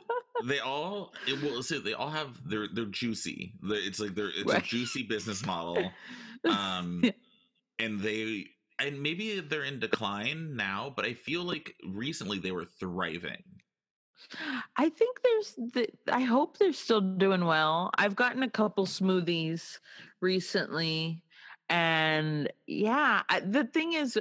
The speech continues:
Speaker 2: I don't know about you, but every time I have a smoothie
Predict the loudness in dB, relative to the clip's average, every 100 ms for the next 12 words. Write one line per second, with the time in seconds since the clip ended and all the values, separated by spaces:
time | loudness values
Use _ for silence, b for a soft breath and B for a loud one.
0 | 2 2 2 2 4 4 2 2 2 2
1 | 2 2 2 2 2 2 2 2 4 4
2 | 4 2 0 0 0 0 2 0 0 -2
3 | -6